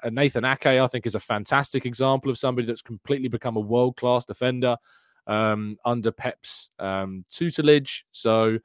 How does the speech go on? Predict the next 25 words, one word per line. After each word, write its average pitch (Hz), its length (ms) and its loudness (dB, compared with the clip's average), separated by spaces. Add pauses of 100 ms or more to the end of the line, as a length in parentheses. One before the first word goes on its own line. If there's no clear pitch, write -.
(280)
I 113 40 -10
think 135 140 -4
there 113 140 -2
are 110 160 0
a 107 40 -4
number 98 440 -4
of, 90 260 -10
of 98 100 -6
examples 95 480 -6
out 98 160 -4
there 92 100 -8
that 87 180 -8
maybe 98 260 -4
build 98 280 -2
upon 90 360 -8 (160)
some 98 220 -8
of 85 60 -8
those 87 200 -6
suggestions 85 480 -10
there, 82 160 -6
Maximius. 90 560 -10 (460)
Um, 127 540 8 (1080)
let's 143 340 6
go 127 440 6 (260)
to, 120 880 4